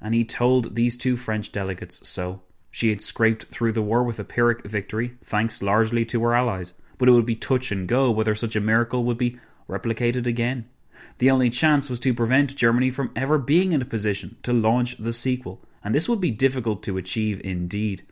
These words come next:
so long as Germany now had permanent representation in the Council of Ten. On the table in front of them was the so-called Western Front Peace Treaty,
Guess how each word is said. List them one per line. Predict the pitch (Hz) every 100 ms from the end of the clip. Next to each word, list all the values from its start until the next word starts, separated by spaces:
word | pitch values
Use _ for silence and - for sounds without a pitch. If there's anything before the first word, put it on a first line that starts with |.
| _
so | - 104
long | 104 107
as | 98
Germany | 110 107 104
now | 104 113 107
had | 101
permanent | - 113 120 110
representation | 98 104 135 143 143 127 117 113 107 - - -
in | - 107
the |
Council | 117 110 101 110 104
of | 104
Ten. | - 113 120 - _ _ _ _ _ _ _ _ _
On | - 220
the |
table | - 170 156 175 160
in | 135
front | - 135 135
of | 139
them | 165 143
was | 123
the | 127
so-called | - 131 127 131 127 117
Western | 101 113 120 135 131
Front | 131 127 131 -
Peace | - 147 -
Treaty, | 98 87 113